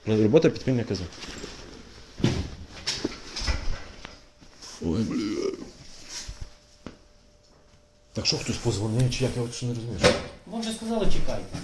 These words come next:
Speaker 1: Та при чому тут чекайте? Я кажу, дзвоніть на керівництво, чекаю відповідь на документ. Документ то одне, а від керівництва хай спуститься. Я хочу, щоб ми поговорили, щоб вони дали роз'яснення, чому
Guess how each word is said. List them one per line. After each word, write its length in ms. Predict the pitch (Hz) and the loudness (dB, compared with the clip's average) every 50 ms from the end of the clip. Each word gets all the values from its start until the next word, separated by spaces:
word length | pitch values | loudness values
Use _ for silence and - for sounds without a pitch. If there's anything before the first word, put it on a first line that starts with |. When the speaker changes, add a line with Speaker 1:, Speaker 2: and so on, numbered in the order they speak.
| - - - | -10 -8 -6
Speaker 1:
Та 80 | 107 | -6
при 160 | 98 - 117 110 | -2 0 2 4
чому 200 | - 160 185 185 | 6 6 8 8
тут 140 | 208 202 | 6 6
чекайте? 380 | - 180 - 190 180 165 - 147 | 4 4 4 4 2 6 6 6
Я 60 | 139 | 6
кажу, 200 | 143 170 147 156 | 6 6 6 6
дзвоніть 320 | 123 117 147 170 202 196 180 | 6 6 6 6 8 8 6
на 80 | 175 | 6
керівництво, 600 | 175 - 170 165 170 185 208 202 208 - 123 113 | 6 6 6 8 8 10 8 8 8 8 4 4
чекаю 480 | - 123 120 151 156 180 185 180 170 160 - - - - | 4 4 6 8 10 10 12 10 10 8 4 -4 -10 0
відповідь 440 | 107 135 160 - - 160 160 156 139 | 2 2 2 4 4 6 6 8 8
на 80 | 156 143 | 6 4
документ. 500 | 135 135 - 156 160 170 160 135 90 - - - | 4 4 4 4 4 6 6 4 2 0 -6 -10
Документ 340 | 104 - 120 127 160 175 - | -8 0 2 4 4 6 6
то 100 | 175 160 | 6 6
одне, 320 | 151 151 170 165 139 98 - - - - - - - - | 6 6 4 4 4 2 0 -6 -14 -20 -20 -20 -14 -12
а 80 | 90 98 | -6 -2
від 160 | 117 175 175 - - 123 120 - | 0 0 0 -2 -4 -6 0 2
керівництва 460 | 151 139 147 175 202 196 196 160 143 | 4 4 6 6 6 6 4 2 2
хай 100 | - 131 | 2 2
спуститься. 500 | 120 - - 123 107 - 92 82 - - 73 - - - - - - - - - - - - - - - - - - - - - - - | 0 2 2 0 0 0 -2 -4 -4 -6 -8 -10 -14 -20 -20 -20 -20 -20 -20 -18 -18 -18 -18 -18 -20 -20 -20 -18 -14 -12 -10 -10 -4 0
Я 80 | 117 123 | 0 6
хочу, 260 | 123 175 170 190 - - 127 120 | 6 6 6 6 4 4 0 0
щоб 180 | - 135 117 113 - | 2 2 2 2 4
ми 140 | 147 160 180 | 6 6 6
поговорили, 560 | 175 165 160 143 135 123 113 127 151 175 170 | 6 6 6 6 8 8 10 10 12 12 12
щоб 140 | - - 120 | 10 8 6
вони 160 | 127 135 139 | 4 4 6
дали 220 | 127 151 147 139 127 | 8 8 8 10 8
роз'яснення, 560 | 127 120 131 147 170 165 170 156 131 117 113 - | 8 8 6 6 6 6 4 4 4 4 2 2
чому 400 | - 127 113 120 160 190 190 | 2 4 6 6 6 6 6